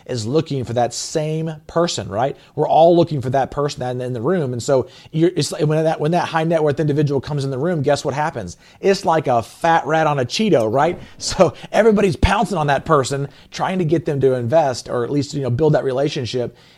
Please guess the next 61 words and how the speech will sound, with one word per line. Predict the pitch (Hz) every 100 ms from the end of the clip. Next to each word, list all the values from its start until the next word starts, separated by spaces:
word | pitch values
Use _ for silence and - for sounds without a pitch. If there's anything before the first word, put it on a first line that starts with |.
| _
And | 135 131 131 123
so | - 131
what | 120 127
I | 160
try | 165 165
to | 143
do, | 131 135 127
and |
I | 120
always | 160 156
recommend | 127 135 139 127
other | 139 190
people | 156 131 127
to | 120
do, | 123 120 117 - -
is | - 156 139 104 _ 143
get | 147 202
inside | 196 156 160
of | 156
a |
room | 135 156 143 127
where | -
you're | 123 143
the | 151
only | 143
one | 131 127 113
per-, | 123
looking | 123 135 120
for | - 98 -
it. | - _ -
And | 120
so | - 127
go | 120 160
to, | 196
go | 127 156 180
to | 185 170 135 -
executive | 135 123 147 143 139 120
clubs, | - 120 90 90 - - -
go | 156
to | 175 196
golf | 135 160 151 156
and | 139
country | 123 147 139 139
clubs, | - 120 101 101 - _ -
go | 151
and | 190 160
do | 180
some | 180 165
meetings | 147 156 160
on | 139 139
your | 127
own | 143 143
locally | 123 139 156 143
that | 120 120
it's | 110
just | - 160
you | 131 160 202
as | 147 123
the | 123
expert | 139 - 131 110
teaching | - 175 147 131